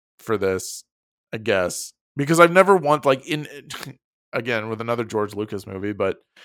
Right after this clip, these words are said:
in episode three, Anakin has a scar over his left eye, and no one's like, "Where did he get that?" People are just like, "Yeah, they've been at war for the last three years. Like, it makes sense he'd be <laughs> fucked up."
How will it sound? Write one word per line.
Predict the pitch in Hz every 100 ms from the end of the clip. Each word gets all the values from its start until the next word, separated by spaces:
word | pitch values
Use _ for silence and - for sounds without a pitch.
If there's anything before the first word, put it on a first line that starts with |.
| - -
in | 139
episode | 135 151 175 131
three, | 107 104 123 -
Anakin | 120 113 127 156 156
has | 156
a | 127
scar | - - 95 98 113
over | 127 139
his | 143 139
left | 139 143 151
eye, | 143 156 165 -
and | 131 120
no | 117
one's | 113 120 101
like, | 98
"Where | 254
did | 269 254
he |
get | 233 240 147
that?" | 104 - _ _ -
People | 139 135
are |
just | 127 127
like, | 107
"Yeah, | 120 107
they've | 107 107
been | 135
at | 131
war | 104 107
for | 110
the | 95
last | 90 92
three | 90 90
years. | 87 90
Like, | 87
it | 107
makes | 101 95 -
sense | 95 98
he'd | 92
be | 87
<laughs> | -
fucked | 135 - -
up." | - -